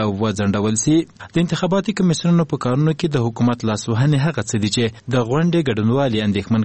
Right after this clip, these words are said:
کړي. بل خوا د کمیسیونونو خپلواکي، شکایتونو ته رسیدګي او د پنځلسو پاتې ولایتونو د انتخاباتو د پایلو اعلان هغه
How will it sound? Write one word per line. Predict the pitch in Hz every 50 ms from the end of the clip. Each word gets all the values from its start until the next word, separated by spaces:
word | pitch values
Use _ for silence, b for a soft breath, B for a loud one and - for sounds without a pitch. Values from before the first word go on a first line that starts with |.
| -
کړي. | 139 135 147 147 143 - B B B B -
بل | 180 180 165
خوا | - 190
د | 170 170 151 -
کمیسیونونو | - 127 120 117 - 160 160 160 151 -
خپلواکي، | - 165 165 160 160 151 - - 160 156 B B B B
شکایتونو | - - - - - 117 117 - - 147 156 151
ته | - 180
رسیدګي | 165 156 - - 156 160 151 147 170 170 -
او | 143
د | 131 139 131 -
پنځلسو | 147 151 143 170 170 165 127 - 127 - -
پاتې | 143 - -
ولایتونو | 120 113 113 107 110 107 - 151 156 160
د | 135 123
انتخاباتو | 110 104 98 - - - 110 113 139 151 156 143 151 123
د | 107 101 - -
پایلو | 113 113 110 104 110 104 107
اعلان | 113 117 120 117 117
هغه | 117 135 143 131